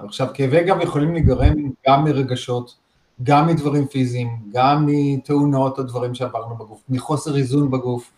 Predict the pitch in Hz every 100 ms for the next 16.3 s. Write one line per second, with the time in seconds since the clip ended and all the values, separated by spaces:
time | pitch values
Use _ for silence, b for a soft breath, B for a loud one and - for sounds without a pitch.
0 | _ _ _ - 131 156 180 220 202 185
1 | 170 151 165 143 - 151 156 - 117 107
2 | 104 104 - 123 113 151 196 202 135 131
3 | - 226 175 - 123 135 123 113 - 117
4 | 113 - 117 120 - _ _ _ - -
5 | 117 131 127 123 127 156 151 165 165 165
6 | 165 139 131 117 110 - 131 135 120 139
7 | 151 143 131 131 170 165 135 123 135 127
8 | 143 135 b b b b 156 160 160 160
9 | 160 202 202 175 170 151 135 180 170 -
10 | - 123 127 151 147 156 151 143 - 147
11 | 147 143 135 175 175 120 107 110 139 127
12 | - 135 - 127 - 151 156 139 117 196
13 | _ _ _ _ _ 135 156 156 - 135
14 | 135 - 160 160 143 143 139 - 127 120
15 | 208 180 135 131 120 113 - - 143 143
16 | 139 139